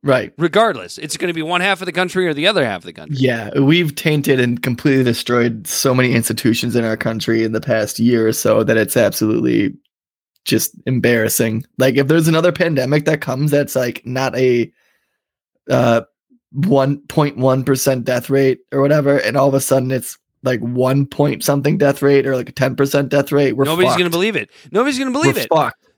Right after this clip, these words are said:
Speaker 2: That's where we are because there, there were so many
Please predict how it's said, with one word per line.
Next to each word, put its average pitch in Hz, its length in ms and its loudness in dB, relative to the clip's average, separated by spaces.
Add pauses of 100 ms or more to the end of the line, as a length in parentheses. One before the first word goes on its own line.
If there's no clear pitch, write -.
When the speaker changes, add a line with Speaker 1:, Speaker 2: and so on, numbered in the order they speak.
Speaker 2:
That's 220 220 0
where 254 160 0
we 240 140 0
are 196 220 2
because 156 340 -4
there, 185 180 -4
there 180 140 -6
were 175 140 -6
so 208 600 -4
many 175 680 -8